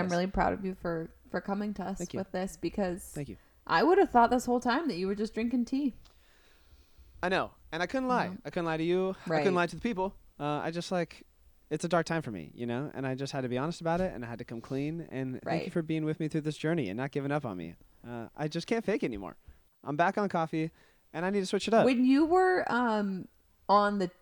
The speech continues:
Speaker 1: the Boys Tea Talk world, were
Speaker 2: Boys
Speaker 1: you
Speaker 2: Tea Talk.
Speaker 1: having any coffee during the day?
Speaker 2: Um,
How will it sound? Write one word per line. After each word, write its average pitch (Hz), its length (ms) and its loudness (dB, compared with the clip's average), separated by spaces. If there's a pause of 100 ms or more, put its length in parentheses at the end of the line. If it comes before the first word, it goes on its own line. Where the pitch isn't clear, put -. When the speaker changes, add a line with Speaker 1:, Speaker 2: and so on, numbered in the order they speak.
Speaker 1:
the 165 140 6
Boys 170 400 4
Tea 165 180 0
Talk 151 320 2
world, 151 320 4
were 185 120 0
Speaker 2:
Boys 202 80 6
Speaker 1:
you 247 40 2
Speaker 2:
Tea 269 60 2
Talk. 240 80 -2
Speaker 1:
having 240 300 -2
any 190 260 -8
coffee 254 480 -6
during 269 260 -2
the 277 80 -2
day? 285 320 -6 (540)
Speaker 2:
Um, 180 580 -2